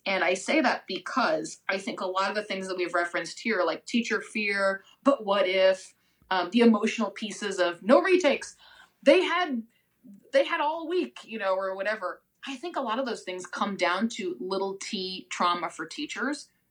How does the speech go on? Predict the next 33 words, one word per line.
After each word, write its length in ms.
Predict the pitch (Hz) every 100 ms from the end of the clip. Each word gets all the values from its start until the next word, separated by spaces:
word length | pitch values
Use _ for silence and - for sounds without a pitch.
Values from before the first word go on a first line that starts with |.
| -
I 120 | 196
know 180 | 196 190
when 140 | 185
I 160 | 175 175
have 160 | 190 170
felt 360 | - 175 180
like 320 | 180 175 165 - - _ _ -
I 100 | 185
can't 280 | 180 220 175
make 200 | 185 180
my 120 | 170
class 400 | 165 185 170 - -
easier 520 | 175 160 196 247 269
or 100 | 170
simpler 600 | 170 - 170 165 220 285
or 160 | 277 190
more 180 | 165 170
accessible, 760 | - - - - 202 277 339 _ _ - -
I 100 | 196
can't 240 | 190 208 175
make 220 | 185 -
my 120 | 170
assignments 600 | 165 - 175 180 170 -
shorter. 720 | - - - 165 165 226 294 - _ 185
God 320 | 180 165 175
forbid 360 | - 180 180 175 175
they 120 | 175 175
be, 280 | 170 165 156
you 120 | 175
know, 180 | 160 117
ten, 360 | - - 156 180
fifteen 460 | 180 175 - 170 170
qu-, 160 | -